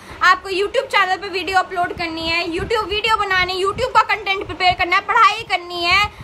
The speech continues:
बहुत सारी चीज़ें मैनेज करनी है। मुझे कोई नहीं बोलता, लेकिन I automatically do it because I love all my work, because I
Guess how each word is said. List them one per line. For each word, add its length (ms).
बहुत 160
सारी 200
चीज़ें 240
मैनेज 320
करनी 180
है। 80
मुझे 200
कोई 240
नहीं 100
बोलता, 300
लेकिन 300
I 120
automatically 720
do 100
it 160
because 360
I 100
love 240
all 180
my 200
work, 220
because 380
I 260